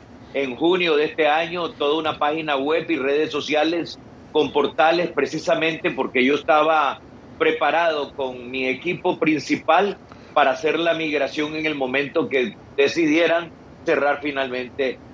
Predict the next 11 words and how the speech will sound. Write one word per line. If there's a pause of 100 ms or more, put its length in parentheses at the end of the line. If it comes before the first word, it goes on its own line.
Radio
Darío,
en
lo
que
generalmente
nosotros
conocimos
una
radio
tradicional